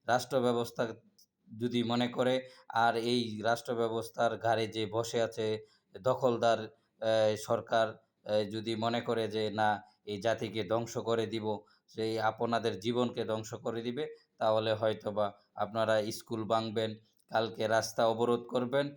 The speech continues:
গাড়ি ভাঙচুর করবেন, আগুন জ্বালাও পোড়াও করবেন, কিন্তু আপনাদের দশ বছরের যে রেজাল্ট, দশ বছরের যে হিসাব নিকাশ, সেটা হয়তোবা আপনারা পাবেন না। আপনারা হয়তোবা, উম, ও পিছিয়ে পড়বেন,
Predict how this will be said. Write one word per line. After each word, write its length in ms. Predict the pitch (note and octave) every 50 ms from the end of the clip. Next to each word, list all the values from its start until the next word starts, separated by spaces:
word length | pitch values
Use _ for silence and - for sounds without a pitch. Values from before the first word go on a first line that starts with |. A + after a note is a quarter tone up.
| - _ _ _ _
গাড়ি 240 | - A2+ A2+ A#2 B2
ভাঙচুর 440 | A2 A#2 A#2 A#2 A2 - A#2+ A#2 A2+
করবেন, 360 | - B2 A2+ G#2+ G#2+ A2+ G#2+
আগুন 480 | G#2+ G#2 A2+ A2+ A2+ A#2+ A#2+ A#2 A2+ G#2
জ্বালাও 380 | G#2 A2+ A2 G#2+ A2+ A2 A2
পোড়াও 320 | G#2 A2 A2 A2 A2 A2 G#2+
করবেন, 400 | G#2+ A2 A2 G#2 G2 G#2+ G#2 G2+ - _ _ _ _ _
কিন্তু 260 | A#2 A2 G#2+ F#2+ A2
আপনাদের 640 | G#2+ - A2 G#2+ G#2 - A#2+ A#2 A#2 A2 A#2 C3 C3 B2+ - - _ _ _ F2
দশ 280 | F2+ A#2 A#2+ B2 B2
বছরের 540 | A2 A2+ A#2+ A#2 - B2 A#2+ A#2 A#2 A2+ G2+
যে 180 | G2 A2+ A2+ G#2
রেজাল্ট, 460 | G#2+ A2 G#2+ G2+ B2 B2+ C3 C3+ B2+ - _ _ _ _ -
দশ 200 | A2+ A#2 A#2 A2+
বছরের 520 | G#2 A2 G#2+ A2 A#2+ A2+ A2 A2+ A2 G#2
যে 120 | G#2 A2 A2
হিসাব 400 | G#2+ - G#2+ G#2+ - B2+ A#2 A2
নিকাশ, 340 | A#2 A2+ A2 F#2+ A2 G#2 - -
সেটা 220 | - G#2+ F#2+ - G#2+
হয়তোবা 420 | G2 G#2 G2+ G2 - G#2 G2 G#2
আপনারা 300 | G2 - - A2 G#2 G#2 G2
পাবেন 300 | - G#2+ G#2+ A2 A2+ A#2
না। 260 | A#2+ B2 B2 B2 - - _ _ _ -
আপনারা 420 | A2 A2+ - - B2+ A#2+ A2+ A2+
হয়তোবা, 480 | A2+ A#2 A2+ A2 - - A2 G#2+ A2 G#2+ G#2 - - _ _ _ _ -
উম, 200 | A2+ A#2 A2+ A#2
ও 240 | A2+ A2+ A2+ A2+ A2+
পিছিয়ে 400 | - B2+ B2 B2 - B2 A#2+ A#2
পড়বেন, 480 | G2+ A#2 A#2 A#2 G#2+ G2+ A2+ A2 G#2+